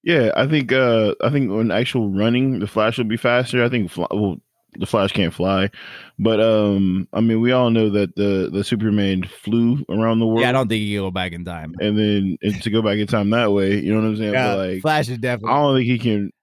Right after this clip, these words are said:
Speaker 1: Yeah,
Speaker 2: I
Speaker 1: like,
Speaker 2: think the
Speaker 1: like,
Speaker 2: Flash
Speaker 1: on,
Speaker 2: more
Speaker 1: like,
Speaker 2: today.
Speaker 1: boots on ground,
Speaker 2: Yeah.
Speaker 1: boots on ground, dude. But what I will tell you, the, the advantage of being Superman and running that fast is you ain't gotta worry about, um,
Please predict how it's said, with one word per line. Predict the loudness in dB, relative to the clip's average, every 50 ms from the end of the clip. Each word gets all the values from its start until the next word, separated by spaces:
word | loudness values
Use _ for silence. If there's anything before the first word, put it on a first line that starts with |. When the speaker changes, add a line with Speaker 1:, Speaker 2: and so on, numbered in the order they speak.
| _
Speaker 1:
Yeah, | -4 -2 0 2 2 2 0
Speaker 2:
I | 0 0
Speaker 1:
like, | 0
Speaker 2:
think | 0 -2
the | -2
Speaker 1:
like, | -2
Speaker 2:
Flash | -4 -2 -2 0 0 0
Speaker 1:
on, | 2 0 0
Speaker 2:
more | 0 -2 -4 -2
Speaker 1:
like, | -2 -2 -2
Speaker 2:
today. | -2 -2 -4
Speaker 1:
boots | -2 -2 -2 -2 0
on | 0 0 0 0
ground, | 0 0 2 2 2 2 0 0 0 -2 -4
Speaker 2:
Yeah. | -4 -6 -4 -4
Speaker 1:
boots | -6 -4 -4
on | -4 -2 -2
ground, | -2 -2 -2 -2 -2 -4 -4
dude. | -4 -6 -8 -8 -10 -14 _ _ -20 -20 -20 _ _ _ -2
But | 0 2 2 4
what | 4 4
I | 2
will | 2 2 2 2 2 0
tell | 0 0 2 2
you, | 2 0 -2 -2
the, | -2 -2 -2 -2 -2 -2
the | -2 0 0
advantage | 0 0 0 0 0 0 0 0
of | -2 -2
being | 0 0 0 -2
Superman | -2 0 0 0 0 0 2 2 2 2
and | 2 2 2
running | 2 2 0
that | 0 -2 -2
fast | -2 0 0 0 0 -2
is | -4 -2
you | -2 0
ain't | 0 2
gotta | 2 2 2
worry | 2 2 2 2 2
about, | 2 0 0 0 0 0
um, | 0 0 -2 -2 -2 -4 -6 -8 -10